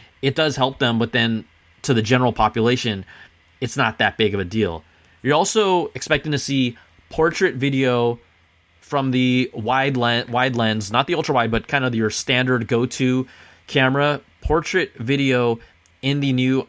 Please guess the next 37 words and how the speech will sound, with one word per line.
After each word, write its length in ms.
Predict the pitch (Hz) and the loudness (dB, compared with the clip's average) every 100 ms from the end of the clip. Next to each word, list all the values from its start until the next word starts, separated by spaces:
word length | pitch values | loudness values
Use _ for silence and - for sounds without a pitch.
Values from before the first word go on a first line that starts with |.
| - | -2
iPhone 400 | 120 123 123 113 | -2 -2 -4 -2
thirteen 460 | 120 - 123 117 | -2 -2 -6 -6
Pro 220 | 107 120 | -4 -4
models. 340 | 110 107 101 110 | 0 0 0 -2
And 180 | 107 - - - - - _ - | -4 -4 -14 -20 -20 -20 _ -2
I 60 | |
don't 140 | 151 156 | 2 2
know 180 | 147 160 | 2 2
how 160 | 160 | 2
it's 120 | 165 | 0
gonna 180 | - 175 | 0 0
look. 260 | 170 190 214 | 0 0 0
I 60 | |
mean, 200 | 139 139 | 0 0
we've 160 | 131 135 | 0 0
seen, 560 | - 151 151 147 143 127 - - _ _ _ _ _ | -2 -2 -2 -2 -6 -10 -18 -20 _ _ _ _ _
we've 160 | 135 135 | -2 0
seen 200 | 165 156 | 0 2
them 320 | 143 135 127 - | 2 0 -2 -2
at 140 | 127 127 | 0 2
least 160 | 139 | 0
incorporate 540 | 127 127 139 135 131 - _ - | -2 0 0 2 0 -2 _ -8
pro-, 240 | - 143 | -2 -2
portrait 420 | - 139 131 139 | 0 -2 0 -2
video 360 | 120 127 127 123 | 0 2 2 2
with 180 | 117 117 | 0 -4
the 80 | |
front-facing 560 | 110 143 135 151 127 139 | -2 -2 0 -2 -2 -2
lens 300 | 123 120 117 | -2 -2 -2
if 100 | 117 | -4
you 80 | 117 | -2
wanna 160 | 117 | -2
do 120 | 117 113 | -2 -2
FaceTime 640 | 113 113 - 139 135 131 | -2 -4 0 0 0 -2
calls 300 | 139 131 135 | -2 0 0
right 200 | 131 123 | 0 0
now, 340 | 113 120 139 | 2 2 2